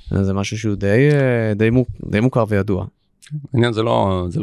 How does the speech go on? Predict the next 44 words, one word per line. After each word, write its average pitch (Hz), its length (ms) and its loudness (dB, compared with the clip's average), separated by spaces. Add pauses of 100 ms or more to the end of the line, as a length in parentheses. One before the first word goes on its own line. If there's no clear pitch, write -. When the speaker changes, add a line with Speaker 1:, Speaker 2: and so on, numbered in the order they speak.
Speaker 2:
זה 101 120 -2
לא 120 80 2
מבחן 110 240 -2
איי 87 100 -2
קיו. 85 240 -2 (200)
Speaker 1:
מהמם. 90 120 -6
Speaker 2:
החיים 120 320 0
זה 113 100 -2
לא 120 80 -2
מבחן 104 160 -4
איי 95 100 -6
קיו. 87 160 -4 (540)
בחיים 139 380 -2
זה, 110 120 -2 (260)
זה 95 140 -2
מה, 98 140 0
מה 110 160 0
אתה 117 120 -2
עושה 143 240 -2
מול 110 120 0
מה 101 100 0
אתה 92 120 -2
לא 90 80 -2
עושה. - 200 -8 (320)
Speaker 1:
מהמם. 123 280 2
Speaker 2:
ותחשוב 98 640 -2
שאתה - 160 -6
נגיד 113 200 -4
עכשיו, 98 320 -6
אה, 95 40 -6 (640)
גט 110 180 0
טקסי 95 300 -4
למשל, 76 280 -10 (360)
Speaker 1:
מהמם. 123 200 2
Speaker 2:
כן, 98 160 -4
דוגמה 95 240 -4
של 104 120 -6
חברה 147 360 -4
שהביאה 113 320 0
חדשנות 98 540 -2
לשוק. 95 600 -10 (540)
מה 110 100 2
החדשנות 92 440 -2
שלהם? 110 240 -2